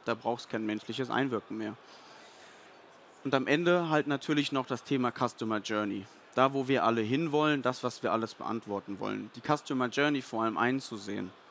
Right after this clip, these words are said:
Wenn ich als Daniel jetzt einen Fall abschließe und Feierabend habe und mein Kollege übernimmt und der gleiche Kunde ruft nochmal an, mit dem gleichen Anliegen, boah, da wird's schwierig. Jetzt sieht er aber in der Customer Journey total egal, ob der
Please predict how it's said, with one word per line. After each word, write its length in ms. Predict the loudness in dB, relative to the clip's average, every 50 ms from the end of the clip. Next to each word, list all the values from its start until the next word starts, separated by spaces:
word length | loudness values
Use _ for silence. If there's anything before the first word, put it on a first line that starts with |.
| -20 -20 -20 -20 -20 -20 -20 -20 -20 -20 -20 -20 -18 -18 -18 -18 -18 -20 -16 -4 0
Wenn 140 | 2 4
ich 140 | 4 4 4
als 200 | 2 2 2 4
Daniel 420 | 6 8 8 8 6 4 4 4 4
jetzt 200 | 2 0 0 -4
einen 80 | -8
Fall 220 | -2 0 0 2 4
abschließe 640 | 2 2 2 0 -4 -4 -4 -4 -2 0 2 2 2
und 200 | 0 -2 -6 -2
Feierabend 640 | 2 4 6 6 6 6 6 6 4 2 0 -2 0
habe 460 | 2 4 4 4 2 0 -2 -2 -4 -10 -18 -20 -20 -20 -20 -20 -20 -20 -20 -20 -20 -20 -20 -10 -6
und 80 | 0 2
mein 200 | 2 2 2 2
Kollege 380 | 0 2 4 4 4 4 4
übernimmt 560 | 2 0 2 4 4 4 4 4 2 0 -2 -4
und 120 | -4 -2
der 80 | 0 2
gleiche 320 | 4 4 4 4 2 0
Kunde 320 | -6 -4 -2 -2 0 -2 -2
ruft 220 | -4 -4 -4 -2
nochmal 360 | -2 -2 0 0 0 0 2 2
an, 260 | 0 0 0 -2 -4 -8 -14 -20 -20 -20 -20 -20 -20 -20 -20 -20 -20 -20 -20 -20 -20 -20 -20 -20 -12
mit 100 | -8 -6
dem 80 | -4 4
gleichen 360 | 6 8 8 6 4 0 0
Anliegen, 460 | 2 2 2 2 2 0 0 -2 -2
boah, 120 | 0 0
da 140 | 2 2 2
wird's 160 | 0 -2 -6
schwierig. 460 | -6 -4 -4 -4 -4 -4 -6 -8 -10 -16 -20 -20 -20 -20 -20 -20 -20 -20 -20 -20 -20 -20 -20 -20 -20 -20 -20 -20 -20 -20 -20 -14 -10
Jetzt 120 | -10 -6 -4
sieht 180 | -2 0 4
er 80 | 4 4
aber 160 | 4 4 2
in 80 | 2 2
der 100 | 0 2
Customer 440 | 2 0 0 0 0 0 0 0
Journey 540 | 0 0 0 2 2 2 2 2 0 0 -2
total 400 | -2 -6 -6 0 2 4 4 4
egal, 420 | 4 4 6 8 8 8 8 6 4
ob 200 | 0 -4 -8 -4
der 260 | 0 2 2 2 0